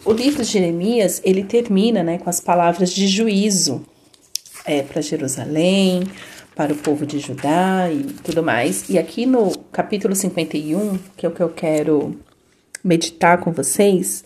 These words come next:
é um hino que aparece no meio de tudo isso.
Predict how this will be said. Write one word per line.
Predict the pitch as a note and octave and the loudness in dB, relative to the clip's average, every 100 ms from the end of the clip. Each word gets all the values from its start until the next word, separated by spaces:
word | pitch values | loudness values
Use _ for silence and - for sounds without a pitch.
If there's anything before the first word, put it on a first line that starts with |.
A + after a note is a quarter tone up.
| - - - - - _ - | -20 -20 -20 -20 -20 _ 2
é | F#3 F#3 F3+ F3 E3+ A3+ | 6 8 8 6 6 6
um | C#4 | 8
hino | B3 B3 G3 D3+ - - _ _ | 8 6 4 0 -4 -20 _ _
que | - | 0
aparece | G3 G3 F3 G3+ A3+ B3 | 4 6 6 6 6 4
no | A3+ | 6
meio | G3 F#3+ A#3 C#4 | 6 8 8 6
de | C4+ | 4
tudo | C4 A#3+ A3+ | 0 2 4
isso. | F#3+ F#3+ - | 2 0 -4